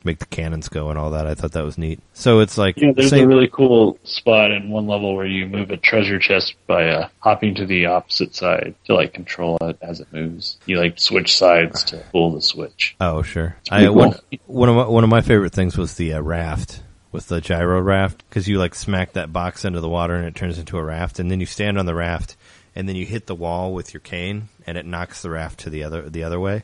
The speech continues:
Speaker 1: I thought that was really neat. You know,
Speaker 2: Yeah,
Speaker 1: kinda
Speaker 2: then
Speaker 1: like
Speaker 2: they add a, they add some cool puzzles where you have to get the raft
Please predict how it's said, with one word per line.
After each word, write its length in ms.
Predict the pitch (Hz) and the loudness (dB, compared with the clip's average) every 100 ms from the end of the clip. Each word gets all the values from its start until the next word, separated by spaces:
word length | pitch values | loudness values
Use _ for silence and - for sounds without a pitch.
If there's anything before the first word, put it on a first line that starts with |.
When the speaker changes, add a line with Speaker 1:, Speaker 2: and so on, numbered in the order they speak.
| _ | _
Speaker 1:
I 60 | 82 | -12
thought 140 | 82 | -10
that 160 | 80 73 | -10 -10
was 160 | - | -10
really 160 | 78 76 | -8 -6
neat. 240 | 78 78 - | -6 -8 -8
You 60 | 90 | -6
know, 60 | 90 | 4
Speaker 2:
Yeah, 120 | 85 | 4
Speaker 1:
kinda 120 | 85 | 6
Speaker 2:
then 80 | 120 | 6
Speaker 1:
like 80 | 120 | 4
Speaker 2:
they 60 | |
add 160 | 110 113 | 4 2
a, 100 | 113 - _ _ | -2 -4 _ _
they 140 | 127 123 | 2 4
add 160 | 127 | 4
some 140 | - 113 | 0 -4
cool 160 | 107 | -4
puzzles 440 | 98 104 101 98 101 | -4 -6 -6 -8 -8
where 440 | 95 90 85 78 | -6 -4 -4 -6
you 140 | 90 90 | -8 -4
have 240 | 98 101 | 0 0
to 80 | - | -2
get 120 | 98 | -4
the 100 | 85 | -2
raft 320 | 85 85 82 | 0 0 -2